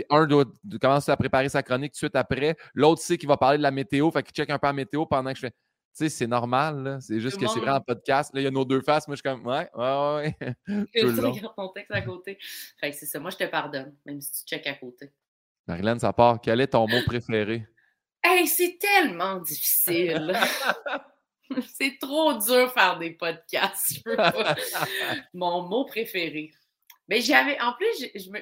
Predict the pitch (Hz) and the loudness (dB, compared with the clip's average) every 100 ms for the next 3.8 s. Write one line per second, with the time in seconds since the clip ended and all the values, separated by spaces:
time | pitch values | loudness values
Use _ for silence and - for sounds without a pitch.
0 | 226 202 240 233 254 277 370 349 220 202 | -8 -4 -4 -2 -2 -2 -2 -2 -4 -6
1 | 240 415 - 185 190 185 - 226 277 - | -6 -8 -10 -10 -8 -8 -8 -4 -2 -2
2 | 214 180 190 285 233 220 226 254 202 175 | -6 -8 -6 -4 4 6 8 6 2 -2
3 | 175 175 165 208 269 190 170 | -4 -4 -2 -4 -2 -4 -4